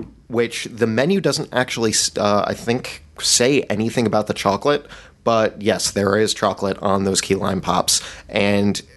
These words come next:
I, I was, I love bitter chocolate, and there was that, there was bitterness, and then, you know, a, a sweet but still tart key lime and the salt on the outside, like,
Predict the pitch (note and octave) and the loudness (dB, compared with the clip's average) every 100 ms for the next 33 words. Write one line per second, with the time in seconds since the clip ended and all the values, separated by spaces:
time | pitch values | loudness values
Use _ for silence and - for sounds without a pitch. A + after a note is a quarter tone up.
0 | - - - - - - - G2+ B2 D3 | -20 -20 -20 -2 -2 -2 -4 0 2 0
1 | - A2 - B2 A2+ A2+ A#2+ - - - | -2 -4 0 0 2 2 0 -4 -18 -20
2 | _ A#2+ B2 - B2+ B2 C#3 - - - | _ 0 0 2 0 0 -4 -4 -18 -20
3 | - A2+ A2 A2 G#2 G2 A2 G#2+ A2+ A#2 | -4 0 2 2 -2 0 0 2 2 0
4 | - G#2+ G#2 - G#2+ G2+ F2+ A#2 D3 A#2+ | 2 0 0 -2 -2 0 0 0 2 2
5 | G2+ - - G#2+ G2+ F#2+ G#2 F#2+ - G2+ | 0 0 0 0 2 2 0 -2 0 2
6 | G2 - G2+ - - - - - - G#2+ | 2 0 -2 -4 -16 -20 -2 0 0 2
7 | A#2+ C3 - - - G#2 - G2 - B2+ | 0 2 0 0 0 0 0 0 -2 -2
8 | C#3 G#2+ G2 F#2 F#2 - C#3 D3 F#2+ - | 0 2 2 0 0 2 0 0 -4 -4
9 | - - G1+ - - - - G2+ G2+ | -6 -6 -4 -6 -6 -16 -2 0 0